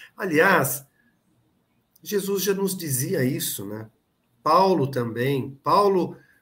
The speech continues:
quando tomou consciência das suas, da sua situação, ele falou assim, "Olha,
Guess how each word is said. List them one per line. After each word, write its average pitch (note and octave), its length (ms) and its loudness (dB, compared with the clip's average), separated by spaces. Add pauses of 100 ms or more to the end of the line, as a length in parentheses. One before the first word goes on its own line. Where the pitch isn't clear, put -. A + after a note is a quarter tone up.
(140)
quando E3 280 -4
tomou D#3+ 300 -4
consciência D#3 880 -2
das A#2+ 180 -6
suas, C3 420 -4
da B2 140 -4
sua C3+ 240 -4
situação, D#3 520 -4
ele D#3+ 100 -4
falou D3+ 180 -4
assim, C#3+ 180 -4
"Olha, C3 420 -4